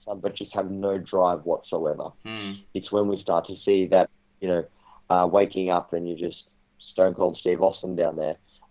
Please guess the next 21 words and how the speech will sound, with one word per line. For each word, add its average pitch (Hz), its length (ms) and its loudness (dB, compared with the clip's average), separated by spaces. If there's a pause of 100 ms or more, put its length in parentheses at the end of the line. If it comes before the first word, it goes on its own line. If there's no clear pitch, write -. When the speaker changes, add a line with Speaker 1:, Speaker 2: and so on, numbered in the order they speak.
Speaker 1:
Uh, 85 200 4
that's 101 260 2
when 92 320 0 (160)
we 92 160 -4
need 90 240 -2
to 85 100 -18
start 82 460 2 (640)
saying, 85 220 -2
"Hey, 90 380 0 (140)
okay, 87 440 0 (320)
the - 80 -12
libido's 92 680 2 (380)
taking 95 220 4
a 92 60 0
hit. 95 260 0 (1080)
Now 95 460 4
it's - 240 -4
time 92 320 2 (120)
to, 92 360 2 (260)
you 90 60 -6
know, 82 140 -6